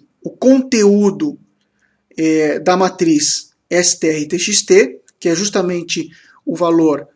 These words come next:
convertido pra string de volts. Dou um tempo de duzentos e cinquenta milissegundos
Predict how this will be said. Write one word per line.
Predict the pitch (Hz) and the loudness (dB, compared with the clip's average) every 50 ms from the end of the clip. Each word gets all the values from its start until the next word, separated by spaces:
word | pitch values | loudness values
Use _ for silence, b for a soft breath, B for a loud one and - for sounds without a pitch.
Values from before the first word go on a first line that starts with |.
| _ _ | _ _
convertido | - 175 175 160 170 165 160 165 - - 175 160 156 156 | -8 -8 -4 -2 0 -2 -2 -4 -6 -6 -4 -4 -4 -6
pra | 160 - 175 170 165 165 - - | -6 -6 -6 -6 -6 -8 -8 -8
string | - - - 202 190 190 180 156 131 131 - - _ _ _ | -8 -6 -2 0 0 0 0 -2 -6 -8 -12 -16 _ _ _
de | - 151 170 180 | -10 -8 -8 -4
volts. | 147 160 160 180 220 262 262 - - - - - _ _ _ _ b b b b b b b b | 0 2 4 4 2 2 0 -4 -4 -6 -6 -10 _ _ _ _ b b b b b b b b
Dou | - 214 254 294 | 2 4 4 4
um | 302 | 4
tempo | - - 185 185 240 254 262 - 359 - - _ _ _ _ _ _ _ _ - _ _ _ _ _ _ _ _ _ _ _ _ _ | 4 2 2 2 2 0 -2 -6 -8 -10 -12 _ _ _ _ _ _ _ _ -20 _ _ _ _ _ _ _ _ _ _ _ _ _
de | 180 160 160 | -14 -12 -10
duzentos | 170 170 170 180 175 180 | -8 -4 -4 -4 -4 -4
e | - | -8
cinquenta | - - 175 170 170 | -8 -8 -8 -8 -8
milissegundos | 165 170 180 185 196 - 254 233 202 208 226 254 254 320 302 - b b | -8 -8 -6 -4 -2 -2 -2 0 0 0 0 2 2 0 -2 -2 b b